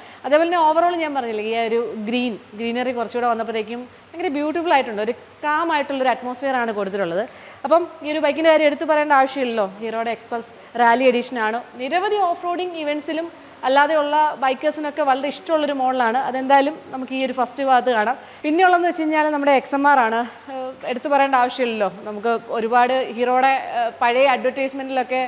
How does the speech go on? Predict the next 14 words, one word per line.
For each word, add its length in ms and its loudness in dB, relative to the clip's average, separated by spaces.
ഏഹ്, 240 0
ഋതിക് 260 -4
റോഷൻ 280 2
നല്ല 220 -2
സ്റ്റൈലിഷ് 500 0
ആയിട്ട് 280 2
കരീഷ്മയൊക്കെ 540 -4
ഓടിച്ചു 240 -2
വരുന്ന 260 -4
കുറേ 180 2
ഷോട്ട്സും 420 2
കുറേ 160 2
വൈറലായിട്ടുള്ള 600 2
വീഡിയോസും 480 -2